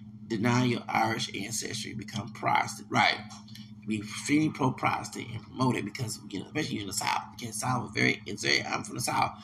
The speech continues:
It is, well, I, I've been fortunate, thank the Lord, I have not been dealing with anti-Catholicism as much, okay?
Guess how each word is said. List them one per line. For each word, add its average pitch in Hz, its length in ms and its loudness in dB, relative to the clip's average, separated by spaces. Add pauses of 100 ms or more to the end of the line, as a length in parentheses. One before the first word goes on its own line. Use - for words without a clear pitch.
(260)
It 147 160 8
is, 156 220 4
well, 127 260 4
I, - 440 2
I've 160 240 2
been 143 300 4 (520)
fortunate, 165 500 2
thank 123 220 -2
the 117 60 -6
Lord, 120 300 4
I - 40 0
have - 160 -6
not 110 160 -2
been 110 100 -4
dealing 113 200 -4
with 104 80 -2
anti-Catholicism 95 720 0
as - 120 -8
much, - 300 -12 (380)
okay? 113 320 2